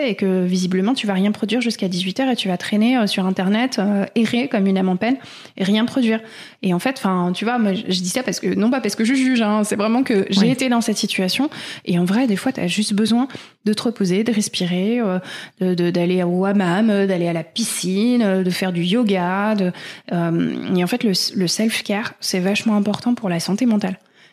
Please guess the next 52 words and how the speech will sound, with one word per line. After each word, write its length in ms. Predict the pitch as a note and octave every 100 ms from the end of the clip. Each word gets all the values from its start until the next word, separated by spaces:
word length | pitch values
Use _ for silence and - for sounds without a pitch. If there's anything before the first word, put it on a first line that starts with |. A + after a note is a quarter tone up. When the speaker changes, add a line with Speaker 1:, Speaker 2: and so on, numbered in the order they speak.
| _
Speaker 1:
Et, 180 | G3+ F3+
euh, 160 | F3 F3
souvent, 260 | - A#3 B3+
la 120 | G#3
santé 260 | - G#3
mentale 280 | A3 G#3+ A3
des 120 | G#3+ F#3+
entrepreneurs 520 | F3+ F#3 - G#3 B3
est 60 | G#3
vachement 360 | F#3+ G3+ A3
négligée 500 | A3 G#3 G3+ G3 A#3+ - - - - -
parce 160 | G3 -
que, 200 | G#3 G#3
ouais, 300 | F#3+ E4 A3
parce 140 | F#3+
que 80 | -
tu 140 | F3+ F#3
dois 120 | F#3
être 120 | E3+
une 60 | F3
machine. 320 | F#3 - C4+ - - -
Donc, 220 | G3+ - - _
ce 100 | - -
que 100 | A3+
je 60 |
dis, 140 | G#3+ D4+
tu 120 | B3+
vois, 100 | B3+
c'est 120 | A#3
pas 100 | G3+
une 140 | F#3+
injonction 480 | F#3+ G3+ B3+ B3+ C4+
à 80 | G#3+
l'être. 300 | A#3+ B3+ - - -
Speaker 2:
Mm. 60 | G#3 F#3+
Speaker 1:
Euh, 380 | F3+ F3 F3+ F3
c'est 120 | F3+
qu'au 120 | G3 G#3
début, 200 | G3 G3+
j'ai 140 | G3
pas 120 | G3
eu 40 | F3
le 40 |
choix 540 | F3 A#3 A3+ A#3+ B3
et 60 | A3+
que 140 | -
c'est 160 | G3 F#3
malheureusement 680 | F3+ - F#3 F#3 F#3+ G3 G3+
nécessaire 380 | G3 G3 F#3 G3+
les 80 | G3
premières 400 | - F3 F#3 F#3
années. 220 | G3